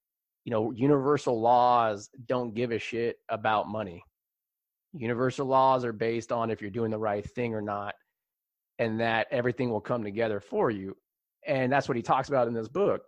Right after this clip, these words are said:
And he's like, "And whenever you're talking about business,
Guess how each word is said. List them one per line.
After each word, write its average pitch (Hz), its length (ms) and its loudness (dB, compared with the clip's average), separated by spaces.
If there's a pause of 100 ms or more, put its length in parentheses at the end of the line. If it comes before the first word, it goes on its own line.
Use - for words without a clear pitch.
(400)
And - 40 -6
he's 117 80 -2
like, 117 180 2
"And 120 200 -2
whenever 156 200 0
you're 170 100 0
talking 160 260 2
about 120 300 2
business, 135 580 -2